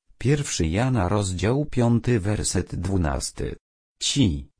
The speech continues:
do których apostoł przemawiał, byli Żydami, stąd też powiedział im: „Ochrzci się każdy z was w imieniu Jezusa Chrystusa na odpuszczenie grzechów”.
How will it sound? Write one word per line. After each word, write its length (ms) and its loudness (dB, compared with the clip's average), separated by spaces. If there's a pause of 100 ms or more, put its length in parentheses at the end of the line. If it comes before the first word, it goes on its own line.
do 240 0
których 640 0
apostoł 680 2
przemawiał, 880 -2 (220)
byli 380 2
Żydami, 680 2 (220)
stąd 440 0
też 300 -2
powiedział 640 2
im: 280 2 (440)
„Ochrzci 640 -2
się 220 -4
każdy 520 0
z 80 0
was 340 0
w 120 -2
imieniu 560 2
Jezusa 640 0
Chrystusa 720 -2
na 280 0
odpuszczenie 800 -2
grzechów”. 920 -4